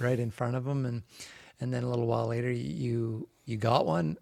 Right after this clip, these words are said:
and that was a really cool experience. And then the last couple of years, um, you, 'cause of covid, you've been doing your thing, and some mornings are,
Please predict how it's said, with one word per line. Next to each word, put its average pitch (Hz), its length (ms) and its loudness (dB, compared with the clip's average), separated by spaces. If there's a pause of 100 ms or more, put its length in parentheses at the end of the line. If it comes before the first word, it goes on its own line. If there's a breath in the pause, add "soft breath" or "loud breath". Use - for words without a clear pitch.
and 117 260 -4
that 120 100 -4
was 113 200 -4
a 117 80 -4
really 113 260 -4
cool 120 260 -4
experience. 123 540 -4
And 147 120 4
then 147 120 4
the 139 80 4
last 131 260 4
couple 139 240 2
of 120 60 0
years, 127 420 2 (720 loud breath)
um, 120 800 2 (100)
you, 127 540 2
'cause 131 200 4
of 120 100 2
covid, 131 520 4
you've 117 200 0
been 120 540 2 (600)
doing 131 240 6
your 123 140 2
thing, 143 380 2
and 120 260 0
some 131 180 4
mornings 120 540 0
are, 117 140 0